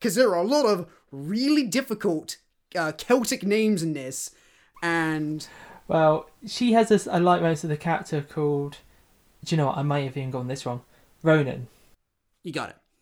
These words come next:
Speaker 2: Brilliant. And it, it just felt like, I felt this was an opportunity
Speaker 1: So
Speaker 2: to build layers. Um,
Speaker 1: Okay, I have
Speaker 2: to,
Speaker 1: to
Speaker 2: like,
Speaker 1: talk
Speaker 2: layers.
Speaker 1: about Ronan. But yes, you're right.
Speaker 2: Let me finish this point though, man,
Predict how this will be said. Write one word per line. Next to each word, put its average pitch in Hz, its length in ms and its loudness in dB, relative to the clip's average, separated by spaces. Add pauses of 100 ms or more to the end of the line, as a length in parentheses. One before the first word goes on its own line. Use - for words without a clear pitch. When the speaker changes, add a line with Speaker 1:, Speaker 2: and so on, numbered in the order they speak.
(420)
Speaker 2:
Brilliant. 160 300 2 (480)
And 208 180 6
it, 214 260 2
it 233 180 0
just 269 300 4
felt 220 160 8
like, 165 100 4
I 175 60 0
felt 214 260 2
this 277 180 2
was 294 100 0
an 277 60 2
opportunity 202 880 -2 (140)
Speaker 1:
So - 540 -14
Speaker 2:
to 220 140 0
build 254 220 4
layers. 254 840 0 (200)
Um, 165 380 2
Speaker 1:
Okay, 90 140 -8 (500)
I 151 140 -2
have 175 80 0
Speaker 2:
to, 202 60 6
Speaker 1:
to 202 40 6
Speaker 2:
like, 208 120 2
Speaker 1:
talk 214 80 2
Speaker 2:
layers. 160 120 -2
Speaker 1:
about 117 260 -8
Ronan. 113 380 -10 (480)
But 147 220 -8
yes, 156 260 -2
you're 156 100 -2
right. 131 340 -8
Speaker 2:
Let 214 180 4
me 233 100 4
finish 202 240 2
this 185 180 0
point 151 280 0
though, 139 120 -4
man, 135 200 -4